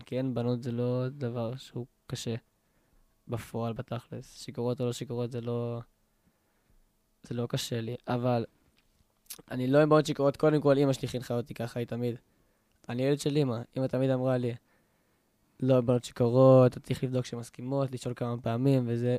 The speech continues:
וזה גם, זה מוריד לי אם אני רואה מישהי שיכורה. זה פשוט מוריד, זה מגעיל.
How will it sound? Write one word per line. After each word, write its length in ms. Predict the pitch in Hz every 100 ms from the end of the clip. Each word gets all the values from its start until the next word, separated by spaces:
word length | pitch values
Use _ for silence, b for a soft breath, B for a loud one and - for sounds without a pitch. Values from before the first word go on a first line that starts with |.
| -
וזה 240 | 123 127
גם, 320 | 131 135 135 - _ 135
זה 200 | 123 135
מוריד 500 | 135 135 135 156 180
לי 220 | 143 123 _ _ _ _ 135
אם 100 | 123
אני 100 | 123
רואה 140 | 120
מישהי 220 | 120 -
שיכורה. 320 | 143 120 117 117 _ _ _ _ _ _ _ _ _ _ -
זה 200 | 127 131 131 - _ _ _ -
פשוט 240 | 143 156
מוריד, 320 | 165 160 160
זה 80 | 131
מגעיל. 440 | 120 117 143 131